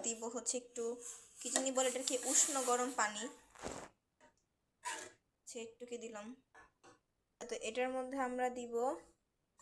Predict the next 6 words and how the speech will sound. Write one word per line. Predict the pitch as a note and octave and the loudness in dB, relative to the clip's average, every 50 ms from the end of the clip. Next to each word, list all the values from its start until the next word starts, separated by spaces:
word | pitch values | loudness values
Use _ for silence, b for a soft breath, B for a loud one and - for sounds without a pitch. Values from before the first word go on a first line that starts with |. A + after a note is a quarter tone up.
| - _ _ _ _ _ _ _ _ _ _ - | -20 _ _ _ _ _ _ _ _ _ _ -10
এক | A#3 A#3 A#3 - - - | -8 -8 -8 -8 -4 -2
টেবিল | A#3 A#3 A#3 A#3 A#3+ | 0 0 0 0 -2
স-, | A#3+ - - - - - A#3 - - | -2 -4 -4 -8 -10 -18 -18 -8 -2
টিস্পুন, | C#4+ D4+ - - - - G#3+ G#3+ G3+ A3+ | 0 2 4 4 2 2 -2 -4 -4 -6
সরি, | - - G#3 F#3+ | -8 -8 -8 -10
টিস্পুন | G#3 - A3+ A3+ A#3+ A#3+ - B3 B3 A#3 | -10 -8 -6 -6 -6 -4 -2 -2 -2 -2